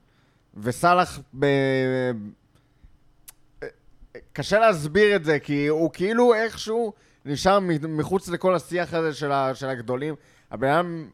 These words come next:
מספק גם מספרים מטורפים לאורך עונות בעקביות, וגם הוא פשוט שחקן אדיר.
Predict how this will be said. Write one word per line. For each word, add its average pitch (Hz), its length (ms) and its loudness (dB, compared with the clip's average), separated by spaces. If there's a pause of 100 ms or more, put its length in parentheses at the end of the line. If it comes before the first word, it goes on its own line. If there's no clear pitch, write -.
(260)
מספק 135 520 -4
גם 160 240 -2
מספרים 170 560 -4
מטורפים 165 720 -2 (440)
לאורך 139 580 0
עונות 147 440 -4
בעקביות, 131 800 -2 (420)
וגם 123 340 2
הוא 180 120 6
פשוט 135 500 -4 (500)
שחקן 139 440 -4
אדיר. 135 500 2